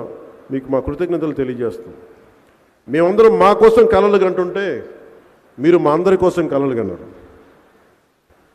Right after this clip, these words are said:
అలాగే పర్యావరణం గురించి, లిక్విడ్, జీరో లిక్విడ్ డిశ్చార్జ్ గురించి అన్ని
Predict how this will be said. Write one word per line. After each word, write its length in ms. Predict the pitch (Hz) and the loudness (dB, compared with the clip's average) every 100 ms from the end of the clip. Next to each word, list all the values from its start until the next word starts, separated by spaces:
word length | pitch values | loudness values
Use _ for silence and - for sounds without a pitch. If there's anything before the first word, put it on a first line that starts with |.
| _ _ _ _ _ _ _ _ _ _ _ _ _ _ _ _ _ _ _ _ _ _ _ _ _ _ _ _ _ _ _ - 143 | _ _ _ _ _ _ _ _ _ _ _ _ _ _ _ _ _ _ _ _ _ _ _ _ _ _ _ _ _ _ _ -12 -4
అలాగే 280 | 185 202 190 - | -2 0 -2 -4
పర్యావరణం 560 | 170 208 214 208 202 196 175 | -2 0 0 0 -2 -2 -2
గురించి, 360 | 180 170 180 180 - - - - 101 120 | -4 -6 -10 -10 -14 -20 -20 -20 -12 -8
లిక్విడ్, 460 | 165 185 208 170 175 156 127 | -8 -8 -10 -2 0 0 -2
జీరో 200 | 190 196 185 | 0 2 0
లిక్విడ్ 300 | - 185 160 | -2 -2 -2
డిశ్చార్జ్ 400 | 165 185 180 143 151 | -4 -2 -2 -4 -8
గురించి 340 | 156 156 165 165 - - - _ _ _ _ _ _ _ _ - | -8 -8 -10 -10 -14 -20 -20 _ _ _ _ _ _ _ _ -10
అన్ని 260 | 208 254 | -4 -4